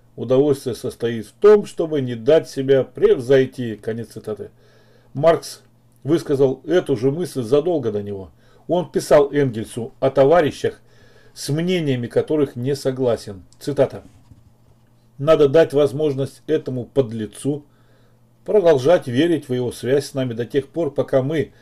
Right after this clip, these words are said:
в подходящий момент не будем в состоянии устранить его тем или иным способом". Конец цитаты. Характерно, что многие соратники Сталина описывают его как демона.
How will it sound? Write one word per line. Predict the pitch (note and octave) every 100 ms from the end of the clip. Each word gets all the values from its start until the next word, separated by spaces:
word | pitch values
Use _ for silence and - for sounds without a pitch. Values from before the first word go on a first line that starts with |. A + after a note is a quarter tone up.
| _ _
в |
подходящий | - G#3+ G3+ E3 B2 - B2
момент | C3 E3 G#3 G3+
не | D3
будем | D3 F#3 D#3+
в | C3+
состоянии | C3 - C#3 D#3 C#3
устранить | C3 C#3 D#3+ F#3+
его | D#3+ C#3+ - - _ _ -
тем | G#3 G#3 G3+
или | C#3 B2+ A#2+
иным | B2 D3+ C#3
способом". | - - A2+ - G2+ G2 E2+ _ _ _ _ _ _ _ _ _ _ _ _ _ _ _ _ _
Конец | - A2+ G#2
цитаты. | - - - - _ _ _
Характерно, | - D#3 - G3 E3 D#3+
что | - D#3
многие | F3 E3+ C#3
соратники | C3 C#3+ D3+ D3 A#2 A2
Сталина | - D3+ D3 G#2+ F#2+ _ _ _ _ _ _
описывают | A#2+ A#2+ E3+ - C3 B2 C3
его | A#2+ G#2
как | - A2+
демона. | - A2+ B2 G#2 G2